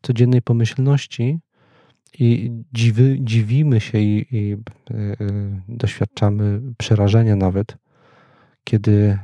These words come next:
nagle przydarza nam coś, się coś strasznego. Tymczasem Seneca chce powiedzieć i pokazać za pomocą tej perspektywy kosmicznej, że to jest coś naturalnego, o czym my po prostu zapomnieliśmy i należy koronawirusa potraktować jako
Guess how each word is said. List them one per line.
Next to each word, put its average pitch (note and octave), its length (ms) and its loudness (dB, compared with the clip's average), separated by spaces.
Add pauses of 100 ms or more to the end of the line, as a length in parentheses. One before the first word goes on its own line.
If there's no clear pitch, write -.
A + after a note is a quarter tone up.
(140)
nagle G2+ 320 0
przydarza G#2 320 2
nam G#2 160 0
coś, G#2 200 -8
się - 140 -6
coś - 220 -2
strasznego. G#2 520 -2
Tymczasem A2+ 440 -2
Seneca A2+ 400 2
chce - 180 -4
powiedzieć G#2 500 2
i A2+ 40 -8
pokazać G#2+ 460 2
za G2+ 100 0
pomocą G#2 400 -2
tej F#2+ 160 -6
perspektywy A2 580 -2
kosmicznej, A2 600 -6 (880)
że A2+ 140 2
to A#2 60 2
jest A2+ 120 0
coś A#2+ 160 -2
naturalnego, A#2+ 720 2 (280)
o - 100 -6
czym A#2 160 0
my A#2 120 4
po A2 100 0
prostu G#2+ 280 0
zapomnieliśmy A2 840 -2 (500)
i B2+ 60 0
należy A2 480 4 (760)
koronawirusa A2 920 2 (960)
potraktować A#2 720 0
jako A2+ 500 0